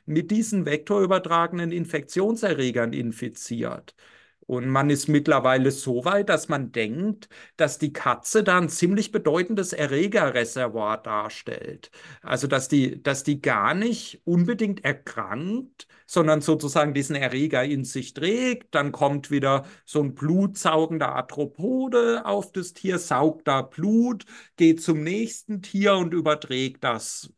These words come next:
sehr einfach gesprochen. Nur, dass man sich das mal so grob, äh, vorstellen kann. Und, und also da, da war ich schon fasziniert,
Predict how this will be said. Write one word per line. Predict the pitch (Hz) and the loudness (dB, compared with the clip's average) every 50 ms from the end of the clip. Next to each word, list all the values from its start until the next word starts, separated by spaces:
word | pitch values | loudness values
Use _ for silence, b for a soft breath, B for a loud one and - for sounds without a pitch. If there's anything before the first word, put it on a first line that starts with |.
| _ _ | _ _
sehr | - 131 - - 151 135 127 123 123 123 107 - - - _ _ | -14 -12 -2 2 2 4 6 6 4 4 2 0 -8 -20 _ _
einfach | - 107 117 123 - - - 120 - - - _ _ _ _ _ _ _ _ _ _ _ _ _ | -4 -2 -2 -4 -4 -4 -4 -6 -6 -6 -14 _ _ _ _ _ _ _ _ _ _ _ _ _
gesprochen. | - 131 - - - - 135 127 127 - 135 127 127 B B B B B | -6 -6 -6 -8 -4 -2 -2 -2 -2 -4 -6 -8 -10 B B B B B
Nur, | 143 139 135 143 139 | -2 2 4 4 4
dass | 127 143 139 - | 4 2 0 0
man | 147 139 139 | -4 -4 -2
sich | - 147 135 | -2 -4 -2
das | 135 147 135 - 147 | -2 -4 -4 -4 -2
mal | 135 135 | -4 -4
so | 131 - 147 | 0 0 -2
grob, | 135 135 - - 143 143 139 143 135 135 - 160 - | -2 -2 -6 -2 0 2 2 2 0 -2 -6 -8 -4
äh, | 143 139 131 123 123 120 | -2 0 0 0 0 -2
vorstellen | - - - 139 143 - - - - - 127 123 123 123 120 123 | -4 -6 -4 -2 0 0 -2 -2 -2 0 2 2 2 2 0 -2
kann. | 117 - 123 120 123 123 117 117 _ _ _ _ _ _ _ _ _ _ _ _ _ _ _ - | -4 -2 -2 0 0 -2 -4 -10 _ _ _ _ _ _ _ _ _ _ _ _ _ _ _ -8
Und, | - - 151 147 135 117 B B B B B B B | 2 4 4 4 4 0 B B B B B B B
und | _ 139 131 135 131 | _ -4 -2 -2 -4
also | 127 - - - - 139 143 135 151 139 | -4 -8 -8 0 0 0 0 0 -4 -4
da, | - 113 110 131 143 160 | 0 2 4 4 4 2
da | 170 165 - _ 123 110 120 131 143 | 0 -6 -6 _ 2 2 2 4 4
war | 170 175 180 | 2 4 4
ich | 170 - | 2 0
schon | - - 156 147 151 | 0 0 0 0 0
fasziniert, | 147 - - 135 131 - - - - 135 120 117 120 113 120 120 120 120 - | -2 -2 -2 -2 -2 -2 -10 -8 -6 -6 -4 -4 -2 -2 0 0 0 -2 -4